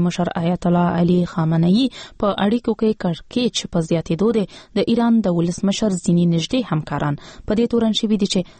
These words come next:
له، له کوډو او سحر او جادو څخه کار اخلي. په دې اړه د برتانیا چاپ ګارډین ورځپاڼې یو راپورټ درته احمد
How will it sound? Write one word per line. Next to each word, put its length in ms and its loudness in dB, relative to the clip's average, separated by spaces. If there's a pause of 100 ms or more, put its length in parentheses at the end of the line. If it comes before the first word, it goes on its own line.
(180)
له، 360 2 (520)
له 80 2 (120)
کوډو 260 2 (180)
او 40 2 (140)
سحر 300 -2
او 40 2 (140)
جادو 280 0
څخه 160 -6 (300)
کار 220 -4
اخلي. 200 -8 (360)
په 120 2
دې 140 2
اړه 240 -2
د 20 0 (120)
برتانیا 460 2
چاپ 220 0
ګارډین 300 0
ورځپاڼې 400 0 (100)
یو 160 0
راپورټ 340 -2 (440)
درته 220 -2 (280)
احمد 260 -2